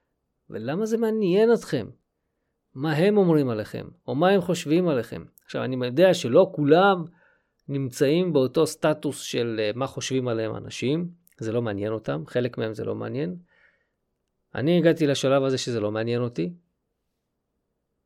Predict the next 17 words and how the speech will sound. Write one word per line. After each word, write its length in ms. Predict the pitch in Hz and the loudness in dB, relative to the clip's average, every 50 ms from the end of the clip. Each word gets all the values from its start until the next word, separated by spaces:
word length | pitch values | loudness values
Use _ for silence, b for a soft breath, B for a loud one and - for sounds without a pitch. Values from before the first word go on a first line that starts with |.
| _ _ | _ _
פעם 220 | 143 147 151 147 | -2 0 0 2
הייתי 240 | 135 135 127 127 135 | 2 0 0 -2 -2
כזה 260 | 127 - 131 123 123 | -2 -2 -2 -2 -2
שזה 240 | 120 - 120 113 113 | -4 -4 -6 -6 -6
כן 220 | 107 - 113 113 117 | -4 -4 -2 -2 -2
עניין 300 | 113 113 120 120 120 120 | -4 -4 -4 -4 -4 -4
אותי, 200 | 117 120 165 151 | -4 -4 -6 -4
מה 180 | 117 110 117 | -4 -4 -4
יגידו 380 | 113 101 98 110 104 110 107 107 | -4 -4 -4 -6 -4 -2 -2 -2
עליי. 260 | 107 113 123 143 143 - _ _ _ _ _ _ _ _ _ _ _ _ - | -2 -2 -4 -6 -6 -10 _ _ _ _ _ _ _ _ _ _ _ _ -8
הרבה 280 | - 117 123 160 175 | -6 0 4 4 6
מאוד 240 | 175 170 170 165 - | 6 6 6 4 4
חבר'ה 340 | - - 175 170 170 175 156 | 6 6 8 8 8 8 6
במשפחה 540 | 147 147 143 131 - - 135 123 151 156 151 | 6 4 2 0 -2 -4 -2 0 2 2 2
שלי 220 | - 156 135 127 | 2 2 2 2
מאוד 500 | 120 120 123 135 147 160 170 170 175 165 | 2 2 2 4 6 8 8 8 8 8
מוטרדים 680 | 165 160 151 - 151 139 131 120 143 156 170 165 151 | 6 4 4 4 4 4 4 6 6 6 6 4 2